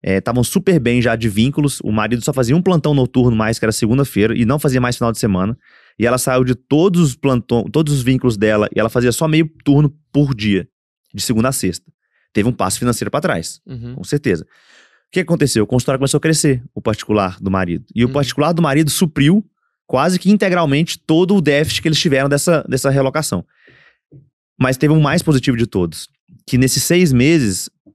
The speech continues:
Speaker 1: pela simples presença da mãe e do pai em casa, a filha deixou a físio, a fono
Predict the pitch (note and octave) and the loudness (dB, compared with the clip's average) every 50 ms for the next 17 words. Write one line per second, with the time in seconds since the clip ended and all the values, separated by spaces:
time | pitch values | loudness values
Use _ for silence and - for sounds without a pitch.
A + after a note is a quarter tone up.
0 | _ _ C3 B2+ A#2+ A#2 A2 - - - F#3+ A#3 A3 - G3 - - - E3+ D#3+ | _ _ 0 0 0 0 -2 -4 0 2 2 2 2 0 -6 -4 -2 0 2 2
1 | C#3 A2 A#2+ B2 B2 A#2 - A2+ G#2+ A#2+ A#2+ A#2+ A#2+ C3+ D#3+ F3 D#3+ D3 - - | 2 2 2 0 0 0 -2 -4 -2 -2 -2 0 0 0 0 0 0 0 -2 -2
2 | B2 A#2 G#2 G2 - C3 C#3 D3 C#3 A2 F#2+ F2+ - _ _ - - _ _ _ | -2 -2 -2 -2 -2 -2 -2 0 0 -2 -4 -6 -8 _ _ -20 -20 _ _ _
3 | _ G#2+ A2 - - - C3 C3+ C#3+ C#3+ A#2+ G#2+ C#3 C3+ - - - C#3 C#3+ C3+ | _ -6 -6 -6 -2 0 2 2 2 0 2 0 0 0 0 0 2 2 2 2
4 | - - _ _ _ _ - G#2 - - - E3+ G3+ G#3 G3+ A3+ A3 G#3+ - _ | 0 -4 _ _ _ _ -10 -10 -8 -2 2 2 2 4 2 0 -2 -2 -4 _
5 | _ _ _ - A2+ G#2+ - - - D3+ F3 F#3 F#3+ F#3+ - - | _ _ _ -8 -8 -8 -6 -2 0 2 4 4 4 4 2 0